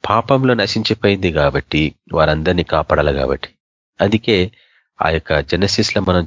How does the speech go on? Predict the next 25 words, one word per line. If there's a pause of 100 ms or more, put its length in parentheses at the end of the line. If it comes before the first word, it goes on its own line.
చూస్తా
ఉంటాము (100)
నిమ్రాద్
గురించి, (1080)
the
Tower
of
Babel
గురించి. (600)
అక్కడ
దేవుడు (1120)
వారి
భాషలు
మార్చేయడము, (220)
వారంతా
భూమి
మీద
చెదిరిపోవడము. (560)
ఆ
రోజుకి
కూడా
వాళ్ళ
మైండ్
సెట్
ఏందంటే,